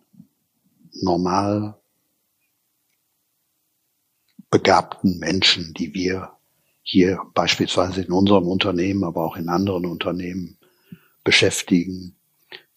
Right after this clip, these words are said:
äh, äh, machbar. Die Kunst ist dann, das Gesamte als Baukasten zu einem Gesamtsystem zusammenzustellen.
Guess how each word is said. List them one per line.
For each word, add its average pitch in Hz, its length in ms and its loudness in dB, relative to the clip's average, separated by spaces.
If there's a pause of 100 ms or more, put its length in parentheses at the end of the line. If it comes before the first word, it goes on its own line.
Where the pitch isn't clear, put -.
(160)
äh, 92 460 4
äh, 95 60 -10 (1120)
machbar. - 800 -2 (1700)
Die - 80 -4
Kunst - 460 4
ist - 360 0
dann, 131 540 4 (440)
das - 260 0
Gesamte 104 720 2
als - 240 -4
Baukasten - 1080 0 (440)
zu - 180 4
einem 98 300 -2
Gesamtsystem 98 1200 0
zusammenzustellen. 95 1400 -2